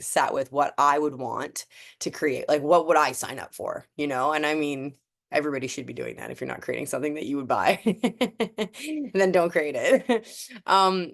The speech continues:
but I, I really love to learn, and I have always been an academic, you know, in my previous life. <laughs>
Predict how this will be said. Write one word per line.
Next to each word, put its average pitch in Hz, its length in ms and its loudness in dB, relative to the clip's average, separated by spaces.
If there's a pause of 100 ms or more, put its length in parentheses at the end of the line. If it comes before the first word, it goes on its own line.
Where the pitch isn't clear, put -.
(120)
but 160 420 4 (440)
I, 147 540 2
I 165 220 6
really 165 260 0
love 147 240 -4
to 160 100 -8
learn, 139 380 -6
and 123 240 -2
I 139 400 2
have 143 160 -4
always 165 280 4
been 147 260 -2
an 127 120 -4
academic, 151 720 -2
you 151 120 -4
know, 135 200 -4
in 135 220 -4
my 120 300 -6
previous 156 440 -2
life. 135 420 0 (100)
<laughs> - 0 -